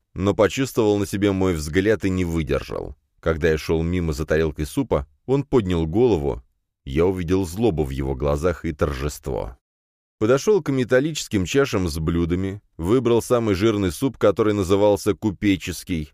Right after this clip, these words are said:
а на обратном пути чуть завернул в сторону этого ублюдка, невзначай споткнулся, и волна жирного варева окатила его лицо, а тарелка ударила по лбу. Злодей чертыхнулся, вскакивая с места.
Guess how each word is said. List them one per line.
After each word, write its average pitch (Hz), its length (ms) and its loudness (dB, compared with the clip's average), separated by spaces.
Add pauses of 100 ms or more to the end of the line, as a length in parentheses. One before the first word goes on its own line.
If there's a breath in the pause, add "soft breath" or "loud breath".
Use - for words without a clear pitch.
(160)
а 98 120 -2
на 123 140 2
обратном 151 400 0
пути 151 420 -4
чуть 139 240 -4
завернул 117 460 0
в - 40 -14
сторону 120 380 0
этого 98 240 0
ублюдка, 82 640 -2 (340)
невзначай 123 680 0
споткнулся, 135 960 0 (340)
и 90 140 -2
волна 95 480 2
жирного 92 540 0
варева 85 480 2
окатила 87 420 -2
его 82 220 0
лицо, 95 500 -2 (220)
а 95 120 -2
тарелка 127 460 0
ударила 78 480 0
по 73 280 -2
лбу. 55 340 -8 (560)
Злодей 127 460 2
чертыхнулся, 120 760 0
вскакивая 98 460 2
с - 100 -8
места. - 540 -6